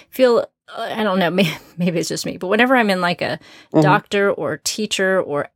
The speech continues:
Speaker 1: you know, any sort of situation like that, I always feel like I'm five years old
Speaker 2: Yeah.
Speaker 1: and I'm afraid to be assertive at sometimes.
Speaker 2: Mm-hmm.
Speaker 1: And so I, I love that you, um, would encourage the listener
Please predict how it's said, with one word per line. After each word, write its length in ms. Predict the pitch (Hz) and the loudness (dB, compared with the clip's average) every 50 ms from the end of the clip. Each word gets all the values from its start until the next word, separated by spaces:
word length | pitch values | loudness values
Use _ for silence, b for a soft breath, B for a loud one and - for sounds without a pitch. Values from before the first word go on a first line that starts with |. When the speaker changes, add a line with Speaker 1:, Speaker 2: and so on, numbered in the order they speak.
| _ - | _ -14
Speaker 1:
you 120 | - 185 175 | -10 -6 -4
know, 140 | 156 151 156 | -2 -2 -2
any 180 | - 185 196 | -2 -2 -2
sort 200 | 196 - 214 180 | 0 -2 -2 -4
of 80 | 175 - | -4 -6
situation 580 | - - - 196 - 214 196 185 156 - - 180 | -4 -4 -2 -2 0 2 2 2 2 0 -2 -2
like 160 | 165 156 156 | -4 -4 0
that, 160 | - 165 165 - | 0 0 0 2
I 20 | 170 | 0
always 220 | 170 175 170 - | -2 -2 -4 -4
feel 140 | - 196 180 | -2 -2 -2
like 220 | 170 165 - - _ _ - | -2 -2 -4 -8 _ _ -6
I'm 140 | 170 156 147 | -6 -6 -4
five 260 | - - 143 147 147 | -2 -4 -4 -4 -4
years 180 | 156 156 147 | -8 -10 -10
old 260 | - - - - - _ B B B B B B B B | -8 -10 -10 -12 -14 _ B B B B B B B B
Speaker 2:
Yeah. 280 | - 190 202 190 165 165 | 0 2 4 4 2 0
Speaker 1:
and 100 | 165 151 - | -2 0 0
I'm 120 | - 180 175 | 0 2 2
afraid 480 | 175 - - - 190 180 180 185 175 - | 0 -2 -2 0 2 2 2 2 0 -2
to 80 | 196 | -4
be 240 | 170 175 160 165 151 | -4 -2 -2 -2 -2
assertive 640 | - 165 - - - 170 160 156 156 - - - | -2 -2 -4 -4 -2 -4 -4 -4 -4 -6 -6 -10
at 160 | - - - - | -12 -12 -8 -6
sometimes. 460 | - 170 147 147 165 160 - 147 - | -6 -6 -4 -4 -6 -6 -6 -8 -8
Speaker 2:
Mm-hmm. 80 | - | -6
Speaker 1:
And 100 | - 165 | -6 -6
so 340 | - - 165 156 151 151 143 - | -4 -2 0 0 -2 -2 -4 -2
I, 140 | - 170 160 | -2 0 0
I 80 | - 175 | 0 -2
love 300 | 165 160 175 175 175 160 | -2 0 0 0 0 0
that 120 | 175 - - | -2 -4 -4
you, 540 | 175 196 247 285 240 180 175 175 185 190 b b b b b b b b - | -2 0 2 4 4 4 4 2 -2 -4 b b b b b b b b 0
um, 540 | 180 170 165 160 156 156 - - - - _ _ _ _ _ _ _ - | 0 2 2 2 0 -2 -4 -6 -10 -12 _ _ _ _ _ _ _ -4
would 160 | 196 190 180 | -2 0 0
encourage 460 | 185 170 - - 180 151 147 143 - | 0 0 0 0 0 -2 0 -2 -2
the 80 | - 156 | -2 -2
listener 420 | 156 156 - - - - - 175 | -2 -2 -4 -6 -8 -8 -10 -12